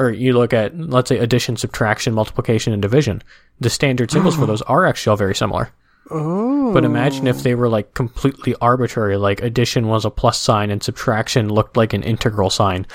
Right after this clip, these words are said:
Speaker 1: and then multiplication was, like, a
Speaker 2: <laughs>
Speaker 1: cylinder.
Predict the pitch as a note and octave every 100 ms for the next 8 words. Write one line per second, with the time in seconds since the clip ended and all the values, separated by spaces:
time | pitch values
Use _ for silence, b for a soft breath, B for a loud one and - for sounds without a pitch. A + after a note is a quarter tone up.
0 | B B - A2+ A2 G#2 G2 G2 B B
1 | - B2+ A#2 A2+ - A#2 B2 A2+ - A#2
2 | G#2+ G#2+ G#2 G2+ A2 - A2 - F3+ G#2
3 | F#2+ F#2+ -